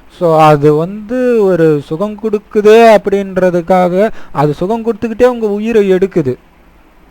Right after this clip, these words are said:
அப்படிங்கிற விஷயத்தை நீங்க தெரிஞ்சுக்கிட்டீங்கன்னா, அதுகிட்ட இருந்து ஜாக்கிரதையா இருப்பீங்க. ஆ, என்ன அப்படின்னா, இதுல நான் ஆன்மீக கருத்தை சொல்லணும்னு எண்ணம் இல்லைனாலும் ஒரு ஞாபகம் வருது. பிரம்மகுமாரியில சிவன், சிவபாபா சொல்ற விஷயம் என்னன்னா,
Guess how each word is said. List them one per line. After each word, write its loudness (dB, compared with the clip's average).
அப்படிங்கிற -2
விஷயத்தை -2
நீங்க -4
தெரிஞ்சுக்கிட்டீங்கன்னா, -4
அதுகிட்ட -2
இருந்து -2
ஜாக்கிரதையா -4
இருப்பீங்க. -14
ஆ, -6
என்ன -4
அப்படின்னா, -6
இதுல 0
நான் -4
ஆன்மீக -6
கருத்தை -2
சொல்லணும்னு -8
எண்ணம் -2
இல்லைனாலும் -2
ஒரு -2
ஞாபகம் 0
வருது. -4
பிரம்மகுமாரியில -2
சிவன், -8
சிவபாபா 0
சொல்ற -4
விஷயம் -8
என்னன்னா, -6